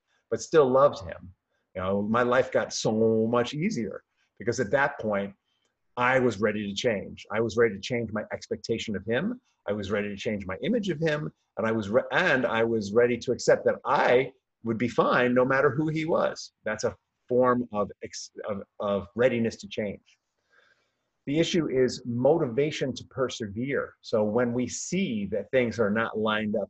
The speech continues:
as we want them to be in our lives, how motivated are we to persevere to the truth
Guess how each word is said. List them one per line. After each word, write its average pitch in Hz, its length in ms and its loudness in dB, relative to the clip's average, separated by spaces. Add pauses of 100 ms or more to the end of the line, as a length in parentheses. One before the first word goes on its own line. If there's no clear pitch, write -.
as 95 140 -10
we 104 100 -4
want 110 360 -4
them 87 180 -4
to 92 100 -10
be 87 260 -12
in 87 60 -14
our 87 180 -6
lives, 82 540 -12 (2500)
how 170 220 -2
motivated 139 720 4
are 98 200 0
we 104 240 -4
to 104 80 -4
persevere 127 600 -2
to 113 180 -6
the 104 100 -6
truth 113 420 -2